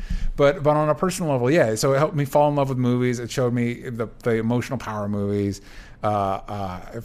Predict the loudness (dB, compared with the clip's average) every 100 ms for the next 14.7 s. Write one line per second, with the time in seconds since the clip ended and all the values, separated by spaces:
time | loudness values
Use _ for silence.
0 | -10 -2 0 0 -2 -4 -4 -2 0 0
1 | 0 -2 -2 0 0 0 4 6 6 4
2 | 0 -4 -4 -2 0 2 2 0 -2 -2
3 | -2 -2 -2 0 0 0 0 0 0 -8
4 | -14 -20 -20 -20 -2 0 0 -2 -2 -2
5 | -2 -2 0 -2 0 2 2 2 0 0
6 | 2 4 2 0 -6 -2 -2 -2 0 2
7 | 4 2 -2 -8 -6 -2 0 0 -2 -2
8 | -4 -4 -4 -2 -4 -4 -8 -6 -4 -4
9 | -6 -8 -10 -6 -4 -4 -4 -14 -20 -20
10 | -20 -20 -20 -16 0 2 2 2 0 -2
11 | 0 2 2 2 -2 -2 -4 -4 -4 -2
12 | -2 -4 -6 -6 -4 -6 0 2 2 0
13 | -2 -4 -8 -10 -8 -8 -6 -6 -8 -10
14 | -14 -10 -8 -4 -2 0 -2